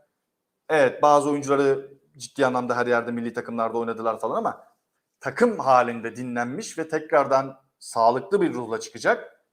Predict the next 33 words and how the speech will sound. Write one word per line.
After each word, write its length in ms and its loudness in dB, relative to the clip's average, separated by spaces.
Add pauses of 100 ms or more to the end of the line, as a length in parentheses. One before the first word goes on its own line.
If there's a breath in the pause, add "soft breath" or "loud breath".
bir 120 -6
Barcelona 520 4
var. 160 -8
Zaten 240 -4
Toto'da 400 -2
da 60 0
var 180 -2
bu 60 -12
karşılaşma. 600 -6 (380 soft breath)
Mallorca'nın 540 2
oyununa 320 -4
çok 220 -4
güvenmediğim 560 0
için, 320 -6 (240)
Barcelona'ya 720 2
biraz 300 -4
inandığım 440 -4
için 160 -12
son 280 -4
dönemde 300 -4
bu 80 -4
da 60 6
aynı 220 0
Liverpool 340 -6
maçı 240 -12
gibi 340 -2 (260 loud breath)
beklenti 500 2
yönünde 260 -4
geçer 420 -4
diye 180 -16 (240)
düşünüyorum 440 -4
ama 180 2
bunu 340 -4